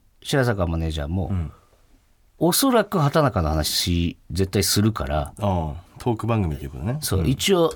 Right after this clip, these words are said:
Speaker 1: 楽屋でこう見てたの。どんな話するんだろうと思って。
Speaker 2: うん。
Speaker 1: で、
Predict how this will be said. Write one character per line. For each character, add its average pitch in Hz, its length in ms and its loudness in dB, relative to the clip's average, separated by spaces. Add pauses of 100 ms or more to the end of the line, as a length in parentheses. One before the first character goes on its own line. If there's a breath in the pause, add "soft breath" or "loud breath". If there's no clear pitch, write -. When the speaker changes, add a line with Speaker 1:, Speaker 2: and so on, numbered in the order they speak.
(160)
Speaker 1:
楽 135 280 2
屋 147 80 4
で 139 100 2
こ 131 200 2
う 127 60 2
見 135 100 4
て - 80 -4
た - 80 -2
の。 76 140 -12
ど 107 120 0
ん 127 60 4
な 127 60 4
話 120 200 2
す - 100 -2
る 82 60 -2
ん 76 40 -2
だ 71 80 -4
ろ 69 60 -8
う 69 40 -8
と - 80 -4
思 92 120 2
っ - 20 0
て。 71 100 -4
Speaker 2:
う - 40 -10
ん。 - 40 -18 (1400 loud breath)
Speaker 1:
で、 117 320 2